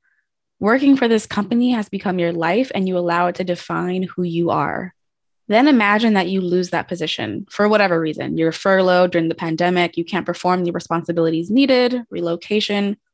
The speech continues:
whatever the circumstance. It is completely natural to feel a sense of loss as this role took up a large part of your life, but it's just a thing that you had. It was a job that you held. It is not you.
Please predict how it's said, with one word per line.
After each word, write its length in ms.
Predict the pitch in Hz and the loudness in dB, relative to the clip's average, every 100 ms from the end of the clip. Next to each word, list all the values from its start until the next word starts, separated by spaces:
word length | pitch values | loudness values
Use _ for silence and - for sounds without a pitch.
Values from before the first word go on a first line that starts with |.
| _ | _
whatever 300 | 196 196 185 | 2 2 0
the 100 | 185 | -4
circumstance. 800 | - 127 - - 78 - - _ _ _ _ _ _ _ - | -4 -6 -8 -8 -10 -10 -16 _ _ _ _ _ _ _ 0
It 100 | 233 | 2
is 100 | 247 | 2
completely 520 | - 269 - 302 330 | 2 2 2 2 4
natural 400 | 254 208 220 220 | 4 2 0 -2
to 100 | 214 | -2
feel 360 | 202 - 208 240 | -6 -2 2 2
a 40 | |
sense 220 | 247 233 | 0 -2
of 120 | 185 175 | -4 -4
loss 380 | 165 170 233 | -2 -2 -2
as 80 | 196 | -4
this 260 | 196 202 - | -4 -4 0
role 200 | 185 226 | 0 0
took 180 | 226 202 | -4 -4
up 80 | |
a 40 | 196 | -4
large 420 | 180 175 196 - | -2 -2 -2 -2
part 180 | 185 185 | -2 -2
of 80 | 175 | -4
your 140 | 160 | -6
life, 420 | 170 160 - - _ _ _ _ _ - | -4 -4 -6 -10 _ _ _ _ _ 0
but 100 | 220 | 2
it's 100 | 233 | 2
just 160 | 277 | 0
a 60 | 277 | -2
thing 300 | - 285 269 | 2 4 6
that 120 | - | 4
you 100 | 214 | 0
had. 500 | 180 196 - - 190 _ _ _ _ _ _ _ - | 0 -4 -4 -8 -14 _ _ _ _ _ _ _ -2
It 60 | 220 | 0
was 100 | 233 | 2
a 80 | |
job 260 | 190 185 185 | 0 0 0
that 160 | 190 175 | 0 -2
you 100 | 170 | -6
held. 400 | 165 - - - _ - | -10 -12 -14 -18 _ -6
It 120 | 180 | -2
is 120 | 185 | 0
not 300 | 180 180 - | 0 0 0
you. 500 | 170 170 147 123 196 | -2 -2 -2 -4 -10